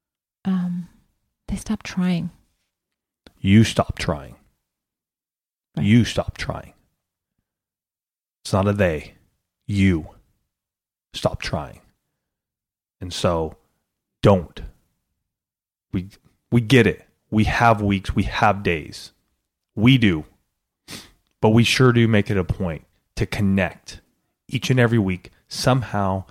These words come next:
Speaker 2: some way.
Speaker 1: It's up to you. It's up to you to bring the caring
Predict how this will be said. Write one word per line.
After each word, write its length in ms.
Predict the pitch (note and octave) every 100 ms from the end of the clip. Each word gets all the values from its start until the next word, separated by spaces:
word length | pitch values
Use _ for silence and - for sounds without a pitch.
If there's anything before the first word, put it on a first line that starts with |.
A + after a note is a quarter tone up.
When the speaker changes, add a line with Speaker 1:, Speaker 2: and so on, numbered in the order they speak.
| _ _
Speaker 2:
some 400 | - - A2+ G#2
way. 320 | F2 D2 - _ _ _ _ _ _ _ _ _ _ _ _ _ _ _ _ _ _ _ _ _ _ _ _ -
Speaker 1:
It's 120 | G3+
up 100 | -
to 80 | F#3+
you. 200 | F3+ E3+ - _ _ _ _ _ _ _ _ _ _ _ _ _ _ _
It's 180 | F#3+ -
up 220 | F#3+ F#3+ -
to 180 | - G#3
you 460 | F#3+ F3 E3+ E3 - _ _ _ _ _ _ _ _ _ _ _ -
to 100 | E3+
bring 220 | F3 E3+
the 100 | E3+
caring 580 | - F3 D#3+ D#3+ E3